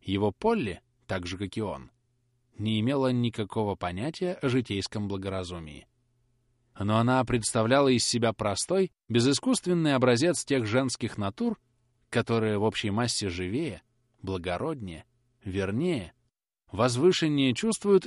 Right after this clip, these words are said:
и гораздо долее сохраняют в душе всю нежность и сожаление, самоотвержение и преданность, нежели грубые натуры мужчин. Быть может, при всей необразованности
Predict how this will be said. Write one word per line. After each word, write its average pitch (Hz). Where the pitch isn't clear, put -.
и 139
гораздо 139
долее 123
сохраняют 120
в 104
душе 117
всю -
нежность 156
и 127
сожаление, 98
самоотвержение 104
и 101
преданность, 165
нежели 185
грубые 123
натуры 98
мужчин. 87
Быть 98
может, 139
при 120
всей 151
необразованности 120